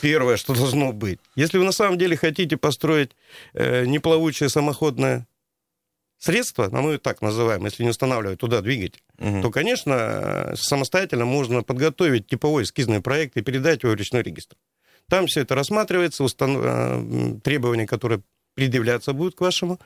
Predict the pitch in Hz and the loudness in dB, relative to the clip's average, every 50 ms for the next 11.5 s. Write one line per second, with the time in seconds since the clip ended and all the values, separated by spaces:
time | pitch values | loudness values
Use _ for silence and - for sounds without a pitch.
0 | _ _ - - - - - _ _ - 151 147 147 131 - 160 156 165 156 165 | _ _ -20 -20 -20 -20 -20 _ _ -4 -2 0 0 0 2 2 2 4 4 4
1 | 170 170 170 - - 160 160 143 151 147 147 143 - - 156 147 131 135 135 131 | 4 4 2 2 2 0 2 2 2 2 2 0 -2 0 0 0 2 2 0 0
2 | 113 - - - 131 120 113 - - 131 107 - - 123 123 127 110 101 98 98 | -2 -4 -2 0 0 0 0 0 0 0 0 0 0 0 0 0 0 -2 -4 -4
3 | - 120 113 - - 127 123 123 117 - 113 101 - 110 110 110 113 - 113 113 | -4 -6 -4 -2 0 0 0 0 -2 -2 -4 -4 -2 -4 -4 -4 -4 -2 -2 -2
4 | 113 - - 123 120 - 117 113 117 113 _ _ _ - - 131 120 - - - | -2 -2 -4 -4 -4 -6 -8 -12 -14 -18 _ _ _ -4 -2 -2 -2 0 -2 -2
5 | 104 95 90 90 - _ _ - - - - - _ _ _ 175 190 233 220 - | -2 -2 -4 -8 -10 _ _ -20 -20 -20 -20 -20 _ _ _ -2 -2 -2 0 2
6 | 165 143 117 170 190 - 160 139 139 160 151 123 - - - 110 - - - - | 0 2 2 0 0 0 0 0 0 -2 -4 -6 -6 -6 -8 -8 -8 -8 -12 -16
7 | - - _ _ _ _ _ - - - - - - _ 160 170 165 - 147 143 | -20 -20 _ _ _ _ _ -4 0 0 0 0 2 _ 2 2 2 2 -2 -2
8 | - - 147 143 - - - 113 107 107 - - - - - 131 160 156 131 170 | 0 0 -2 -2 0 -2 -2 -2 -2 -4 -8 -10 -2 0 2 2 2 2 2 2
9 | 185 196 185 165 139 143 135 139 131 - 156 160 202 196 156 143 143 135 - 120 | 2 2 2 2 2 2 2 0 0 2 2 2 2 2 2 2 0 0 0 0
10 | 170 202 175 - - 139 170 190 151 143 131 127 127 147 165 160 - - 131 110 | 0 -2 -2 -2 0 0 0 2 0 0 0 0 0 0 -2 -2 -2 -2 -4 -2
11 | 123 123 120 117 123 113 - 139 120 110 | -2 -2 -2 -2 -4 -2 -2 0 0 0